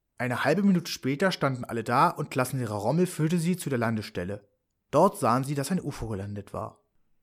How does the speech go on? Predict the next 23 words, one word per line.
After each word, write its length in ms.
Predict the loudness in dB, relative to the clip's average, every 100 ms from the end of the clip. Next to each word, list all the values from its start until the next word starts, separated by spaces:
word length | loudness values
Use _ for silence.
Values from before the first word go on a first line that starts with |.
| _ -4
Davor 400 | -4 0 4 4
standen 400 | 6 4 4 0
ein 180 | -2 -2
paar 140 | 0
der 120 | 2
Raumfahrer 500 | 4 2 2 2 2
und 140 | 0 0
nahmen 220 | 0 0
Proben 400 | -2 0 2 2
aus 160 | 0
der 160 | -2 -2
Erde 320 | 0 0 2
und 140 | 0 -2
von 180 | -4
Pflanzen. 560 | -4 -2 -2 -4 -10 -18 _ _ _ _ _
Klassenlehrer 500 | 2 6 6 6 6
Rommel 340 | 6 6 4 6
befahl 340 | 4 2 0
Martin 420 | 2 4 4 4
und 140 | 0 2
Wisi 300 | 2 4 2
sofort 380 | 0 0 0 0
anzugreifen. 760 | -4 -8 -10 -8 -10 -10 -20